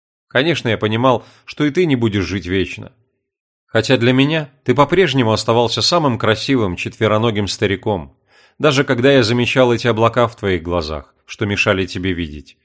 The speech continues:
и старческую обвислость твоего горба. Я видел, что ты всё сильнее прихрамываешь. Всё лето ты переходил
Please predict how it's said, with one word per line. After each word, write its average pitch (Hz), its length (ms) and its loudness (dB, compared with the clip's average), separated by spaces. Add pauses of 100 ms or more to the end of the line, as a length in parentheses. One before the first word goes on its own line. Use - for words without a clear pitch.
(300)
и 127 80 -2
старческую 127 720 0
обвислость 98 640 -4 (200)
твоего 92 420 -2
горба. 82 540 -4 (760)
Я 110 180 2
видел, 113 280 2
что - 180 -10
ты 110 100 -6
всё 113 180 -4
сильнее 123 400 0
прихрамываешь. 104 840 -4 (840)
Всё - 220 0
лето 156 260 4
ты 113 100 -6
переходил 113 640 0